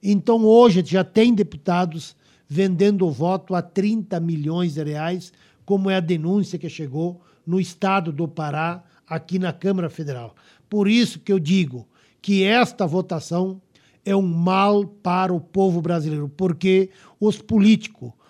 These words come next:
os deputados aqui na casa, da base do governo, vai se vender de novo. Se vender de que jeito?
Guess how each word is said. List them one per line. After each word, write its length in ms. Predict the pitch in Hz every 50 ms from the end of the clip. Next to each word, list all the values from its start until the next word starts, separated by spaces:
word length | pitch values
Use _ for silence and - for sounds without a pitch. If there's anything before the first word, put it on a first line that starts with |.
| _ _ -
os 200 | 202 208 180 139
deputados 760 | 175 214 - - 196 - - - 208 214 226 220 175 208 202
aqui 580 | 185 - - - 202 233 240 247 233 - - _ _ _ _ _ _ _ -
na 220 | 170 180 196 180
casa, 500 | 180 - - 190 170 165 151 120 - 139
da 180 | 135 147 185 185
base 460 | 151 151 190 196 220 240 240 185 208
do 160 | 185 170 208
governo, 680 | 170 170 185 160 143 175 185 196 202 196 202 202 202 202 _ _ _ _ -
vai 420 | - 147 135 160 185 196 214 226 202
se 220 | - - 196 185
vender 340 | 156 180 175 165 147 170 175
de 140 | 147 170 160
novo. 380 | 147 139 123 113 - _ _ _ _ _ _ _ _ _ _ _
Se 200 | _ - 202 202
vender 300 | 175 208 214 202 220 220
de 100 | 208 208
que 160 | - 202 202
jeito? 440 | 151 151 190 185 175 - - - 117